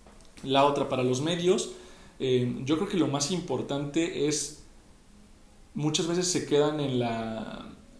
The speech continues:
En, en las prácticas antiguas de cómo funcionaba la industria. Y ahorita un medio prácticamente es una empresa de tecnología,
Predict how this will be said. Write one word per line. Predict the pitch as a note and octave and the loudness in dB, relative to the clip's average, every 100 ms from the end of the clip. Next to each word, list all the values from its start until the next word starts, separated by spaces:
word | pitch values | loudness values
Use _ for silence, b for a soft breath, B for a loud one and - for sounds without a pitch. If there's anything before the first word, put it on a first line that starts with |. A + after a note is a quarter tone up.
| - - | -20 -10
En, | B2+ B2 A#2 A#2 A2 - - - - - - - - - - - | -4 -4 -4 -6 -10 -14 -16 -20 -20 -20 -20 -20 -20 -20 -20 -4
en | C#3+ | 0
las | C#3+ | 0
prácticas | - F#3 G3 F#3+ D#3+ | 0 0 2 0 0
antiguas | C3+ B2 D#3+ C#3+ C3 A#2+ C#3 | -2 -4 -2 0 0 0 -2
de | |
cómo | B2+ B2+ | -2 -4
funcionaba | B2 B2+ C3 C#3 C#3+ | -4 -4 -2 0 2
la | B2+ | 0
industria. | A#2+ C3 C3 G#2+ G2 B B - | -2 -4 -6 -8 -12 B B -4
Y | |
ahorita | C3 D#3 F#3+ | 2 4 4
un | G3 | 2
medio | G3 F#3 F#3+ | 0 0 -2
prácticamente | F#3 F3+ E3 D3+ D3+ | -4 -4 -4 -4 -4
es | D#3 | -4
una | D3+ | -4
empresa | D3+ C#3+ D#3 | -4 -2 0
de | |
tecnología, | C#3+ A#2+ A#2+ A2 - F3+ A#2 | -2 -2 -4 -6 -2 -2 -2